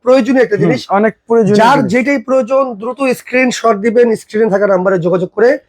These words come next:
Speaker 1: সারা বাংলাদেশে আপনার ছেলে অর্ডার করতে পারবেন। ভাই, অর্ডার করার জন্য কত টাকা অ্যাডভান্স করতে হবে?
Speaker 2: ভাই, ডেলিভারি চার্জটা অ্যাডভান্স করতে হবে।
Speaker 1: শুধু ডেলিভারি চার্জটা?
Speaker 2: শুধু ডেলিভারি চার্জ।
Speaker 1: ওকে, ওকে।
Speaker 2: ডেলিভারি চার্জ কত, সেটা আমাদের সাথে বললে আমরা বলে দিব।
Speaker 1: ওকে,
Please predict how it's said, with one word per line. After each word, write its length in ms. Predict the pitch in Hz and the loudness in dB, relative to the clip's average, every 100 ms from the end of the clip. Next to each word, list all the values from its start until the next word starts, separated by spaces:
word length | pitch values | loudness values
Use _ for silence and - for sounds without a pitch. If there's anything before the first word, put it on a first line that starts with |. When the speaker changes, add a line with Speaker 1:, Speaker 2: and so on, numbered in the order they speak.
| _ _ _ - | _ _ _ -12
Speaker 1:
সারা 340 | - 180 190 175 175 | -4 0 0 0 0
বাংলাদেশে 420 | 190 208 196 214 202 | 0 0 -2 -4 -4
আপনার 140 | 185 | -4
ছেলে 140 | 190 185 147 165 | -2 -2 2 2
অর্ডার 180 | 190 185 | 0 0
করতে 180 | 202 208 196 | -4 -2 0
পারবেন। 320 | 190 226 254 277 _ _ _ | 2 2 2 -2 _ _ _
ভাই, 120 | 165 185 | -2 0
অর্ডার 160 | 185 202 | 2 2
করার 140 | 220 208 | 2 2
জন্য 100 | 214 226 | 0 0
কত 120 | 214 220 | -2 -2
টাকা 120 | 240 220 | 0 0
অ্যাডভান্স 340 | 165 190 180 - | 0 0 -2 -6
করতে 180 | - 147 | -8 -6
হবে? 180 | 139 135 123 | -6 -8 -4
Speaker 2:
ভাই, 100 | 175 170 | 0 2
ডেলিভারি 340 | 240 240 226 220 | 2 2 2 0
চার্জটা 260 | 220 214 214 | 0 0 -2
অ্যাডভান্স 280 | 185 180 170 | 0 -2 -2
করতে 160 | 151 - | -6 -6
হবে। 120 | 139 | -4
Speaker 1:
শুধু 140 | 233 233 220 | 0 2 4
ডেলিভারি 260 | 226 220 208 | 4 2 2
চার্জটা? 200 | 180 208 | 0 0
Speaker 2:
শুধু 160 | 196 220 | -2 0
ডেলিভারি 300 | 202 202 190 165 | 2 2 0 -4
চার্জ। 160 | 147 - | -8 -14
Speaker 1:
ওকে, 380 | _ 175 175 160 | _ -2 0 0
ওকে। 0 | 196 | 2
Speaker 2:
ডেলিভারি 340 | 240 226 254 247 | 2 2 2 2
চার্জ 160 | 240 - | 0 0
কত, 120 | 254 247 | -4 -2
সেটা 120 | 240 226 | -2 -2
আমাদের 200 | 208 208 | 0 -4
সাথে 140 | 180 214 202 | -6 -2 0
বললে 160 | 220 196 | 2 0
আমরা 120 | 180 170 | 0 -2
বলে 120 | 147 | -2
দিব। 100 | 120 - _ - 220 | -6 -18 _ 0 0
Speaker 1:
ওকে, 160 | 220 | 2